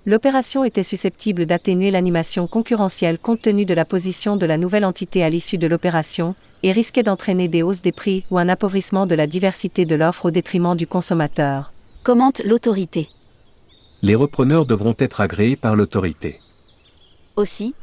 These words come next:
Speaker 2: pour résoudre les problèmes de concurrence identifiés, E C G s'est engagé à céder un camping situé dans la zone des Prés du Verdon et à conclure un contrat avec un camping tiers pour l'exploitation de vingt-sept emplacements de passage équipés haut de gamme dans la zone de la Croix du Vieux Pont.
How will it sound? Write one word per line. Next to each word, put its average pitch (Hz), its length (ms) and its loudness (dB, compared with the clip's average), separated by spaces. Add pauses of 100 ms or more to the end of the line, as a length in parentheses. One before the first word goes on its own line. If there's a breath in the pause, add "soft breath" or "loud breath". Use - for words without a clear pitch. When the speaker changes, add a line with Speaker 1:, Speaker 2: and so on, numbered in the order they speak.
(180)
Speaker 2:
pour 185 140 -4
résoudre 226 380 0
les 185 100 0
problèmes 220 420 0
de 185 80 0
concurrence 208 540 0
identifiés, 190 580 -2 (260 soft breath)
E 202 60 0
C 220 180 0
G 214 140 0
s'est 196 200 -2
engagé 202 360 2
à 196 60 2
céder 214 280 0
un 190 120 2
camping 220 360 0
situé 233 340 0
dans 202 120 4
la 175 120 4
zone 233 240 4
des 208 100 2
Prés 240 180 0
du 202 100 0
Verdon 202 400 0
et 202 100 0
à 170 80 2
conclure 233 380 0
un 180 80 2
contrat 226 320 0
avec 190 240 2
un 330 80 2
camping 226 400 0
tiers 214 360 0
pour 180 160 0
l'exploitation 226 720 0
de 180 80 0
vingt-sept 220 420 0
emplacements 226 500 0
de 196 100 -2
passage 208 400 0
équipés 226 360 0
haut 202 80 4
de 180 100 2
gamme 196 280 0
dans 175 100 2
la 175 100 2
zone 220 240 2
de 185 80 2
la 170 100 0
Croix 202 180 -2
du 180 100 -6
Vieux 175 160 -2
Pont. 175 200 -4